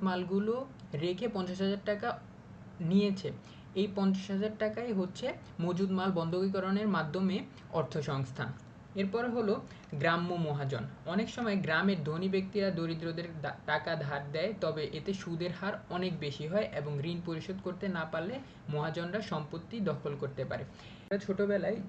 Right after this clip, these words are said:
লোভী জমিদারদের কার্টুন দেখতাম। জমিদার কৃষকদের উচ্চ সুদ হারে ঋণ প্রদান করত। যদি কৃষকরা সুদ সহ ঋণের অর্থ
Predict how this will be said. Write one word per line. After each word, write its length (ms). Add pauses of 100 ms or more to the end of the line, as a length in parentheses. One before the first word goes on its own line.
(400)
লোভী 320
জমিদারদের 720
কার্টুন 380
দেখতাম। 320 (500)
জমিদার 460
কৃষকদের 440
উচ্চ 240
সুদ 300
হারে 280
ঋণ 200
প্রদান 320
করত। 300 (180)
যদি 200
কৃষকরা 680 (220)
সুদ 240
সহ 340
ঋণের 360
অর্থ 260